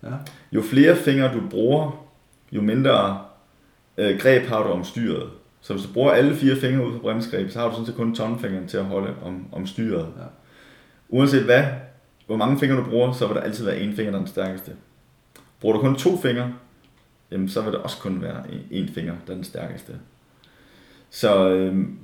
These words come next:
Speaker 2: på sigt skal man øve sig i at kun at bremse med én finger per bremsegreb,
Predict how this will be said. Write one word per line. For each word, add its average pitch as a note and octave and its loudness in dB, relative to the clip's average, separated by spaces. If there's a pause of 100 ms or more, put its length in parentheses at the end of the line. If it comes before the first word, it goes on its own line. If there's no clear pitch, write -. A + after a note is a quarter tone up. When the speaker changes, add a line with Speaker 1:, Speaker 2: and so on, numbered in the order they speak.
Speaker 2:
på B2 0
sigt E3+ 2
skal - -2
man G2+ -4
øve C3 4
sig A#2+ -2
i A2+ -2
at G#2 -6
kun A#2 -2
at A2+ -4
bremse A2 -4 (280)
med - -8 (120)
én A#2 -2 (380)
finger A#2 -4 (100)
per F2+ -6
bremsegreb, G2+ -2